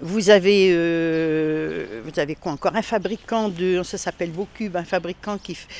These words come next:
un monsieur qui fabrique des petites, euh, cabanes en bois pour, euh, aller sur les chantiers, pour faire des bureaux, des choses comme ça. Donc voilà, tout ça c'est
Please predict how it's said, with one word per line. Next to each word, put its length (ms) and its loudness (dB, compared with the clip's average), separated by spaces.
un 60 0
monsieur 240 0
qui 160 -6
fabrique 380 -2
des 100 -2
petites, 520 -14
euh, 100 2
cabanes 320 0
en 80 -2
bois 320 -2
pour, 340 -4
euh, 80 4
aller 200 -2
sur 160 -4
les 100 -6
chantiers, 380 -4
pour 180 -12
faire 220 -4
des 100 -2
bureaux, 320 0
des 140 0
choses 240 -4
comme 160 -6
ça. 200 0
Donc 160 4
voilà, 280 4
tout 120 -6
ça 220 -2
c'est 220 -6